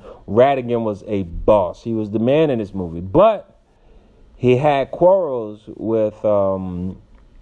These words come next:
with, uh, Basil.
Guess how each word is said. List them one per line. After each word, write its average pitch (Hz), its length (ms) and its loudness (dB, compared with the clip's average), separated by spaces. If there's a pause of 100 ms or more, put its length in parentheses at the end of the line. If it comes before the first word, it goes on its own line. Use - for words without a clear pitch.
(380)
with, 101 460 -2
uh, 80 640 -6 (240)
Basil. 110 500 0